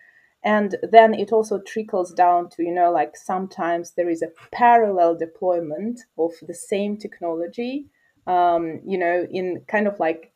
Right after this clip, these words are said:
different countries sometimes, but, you know, like, it's still, you know, fragmented, while efficiency-wise, it would be great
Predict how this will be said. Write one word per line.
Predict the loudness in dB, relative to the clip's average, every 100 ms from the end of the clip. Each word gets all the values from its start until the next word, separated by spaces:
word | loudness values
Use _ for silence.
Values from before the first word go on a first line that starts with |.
| _ _ -16
different | -8 -4 -2 -4 -6
countries | -4 -2 -2 -4 -6
sometimes, | -4 -4 -4 -4 -2 -4 -8
but, | _ 2 2
you | 0 -2
know, | 0
like, | 0 -2 -6
it's | -20 -16
still, | 0 2 2
you | 0
know, | 0 -2 -4 _
fragmented, | -2 2 2 0 0 0 -2 -2 -2 -2 -6 _ _
while | 4 6 6 2
efficiency-wise, | -6 -6 -6 -4 -4 -2 -2 -2 -4 -8
it | -8
would | -6 -4
be |
great | -4 0 2 2 -2